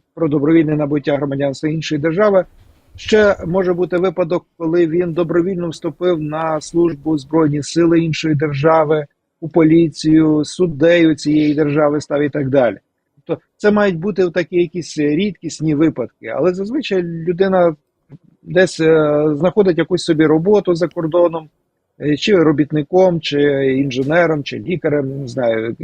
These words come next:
ким би вона там не працювала, це точно не перешкода для, м, е, того, аби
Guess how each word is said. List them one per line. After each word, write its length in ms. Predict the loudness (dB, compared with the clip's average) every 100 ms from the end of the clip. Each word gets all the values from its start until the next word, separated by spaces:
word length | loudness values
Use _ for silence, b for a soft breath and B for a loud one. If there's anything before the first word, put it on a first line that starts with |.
| -12 -2
ким 140 | 0
би 100 | 2
вона 240 | 2 0 0
там 160 | 0
не 100 | 0
працювала, 580 | 0 -2 2 4 4 0
це 140 | -6
точно 420 | -6 -4 -4 -4 -2
не 260 | 2 0 0
перешкода 840 | -4 -2 -4 -8 -6 -6 -6 -10 -16 -18 -20 _ _
для, 380 | -6 0 0 0
м, 580 | -4 -12 -14 -12 -12 -8
е, 320 | -4 -2 -4 2
того, 320 | 4 4 0
аби 560 | -4 -2 2 4 2